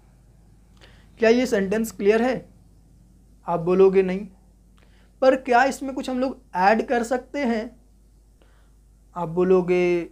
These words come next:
हाँ, ऐड कर सकते हैं। चलिए हम लोग इसमें to ऐड करते हैं, "अंकित went to रोहन" या "I went to रोहन।" तो अब ये सेंटेंस क्लियर है? हाँ, ज़रूर है। तो यहाँ पर देखिए to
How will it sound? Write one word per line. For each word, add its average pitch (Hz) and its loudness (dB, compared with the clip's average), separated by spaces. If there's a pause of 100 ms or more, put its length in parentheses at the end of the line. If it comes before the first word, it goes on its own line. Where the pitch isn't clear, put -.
(360)
हाँ, 277 -8
ऐड 175 -6
कर - -6
सकते 269 -8
हैं। 233 -8 (720)
चलिए 285 2
हम 262 0
लोग 262 -4
इसमें - -6
to 277 2
ऐड 175 0
करते 151 -10
हैं, - -20 (680)
"अंकित 247 -2
went 214 0 (140)
to 233 -2
रोहन" 170 -2 (380)
या 190 0
"I 185 4 (100)
went 196 0
to 214 -4
रोहन।" 151 -2 (720)
तो 247 2
अब 233 2
ये 254 0
सेंटेंस 247 0
क्लियर 247 0
है? 269 -4 (1000)
हाँ, - -18
ज़रूर 165 -2
है। 214 -4 (480)
तो 311 0
यहाँ 294 4
पर 320 0
देखिए 262 0
to 262 -2